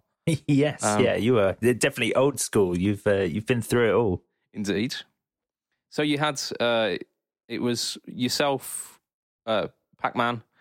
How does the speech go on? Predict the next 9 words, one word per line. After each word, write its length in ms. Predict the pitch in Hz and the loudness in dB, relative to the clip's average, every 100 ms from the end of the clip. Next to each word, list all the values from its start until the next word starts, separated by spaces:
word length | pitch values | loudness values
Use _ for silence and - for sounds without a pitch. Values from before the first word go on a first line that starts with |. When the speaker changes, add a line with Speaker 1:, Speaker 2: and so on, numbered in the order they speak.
| _ _ _ _ - | _ _ _ _ -4
Speaker 2:
um, 600 | 107 107 107 107 98 - _ _ _ _ _ - | -2 0 0 -4 -6 -20 _ _ _ _ _ -6
Cross, 440 | 123 113 - - - | -2 0 -2 -6 -2
and, 460 | 117 113 110 107 - - _ _ 135 - - | 0 0 0 -2 -6 -14 _ _ -18 -14 -4
uh, 180 | 123 113 | -2 0
Matt 280 | 107 147 - | 0 -2 -2
as 100 | 120 | -2
well. 380 | 131 160 - _ | 0 -2 -6 _
Matt. 280 | - 139 - - _ _ _ _ - | -4 -2 -4 -12 _ _ _ _ -6
Speaker 1:
Hmm. 240 | 131 117 | -2 -2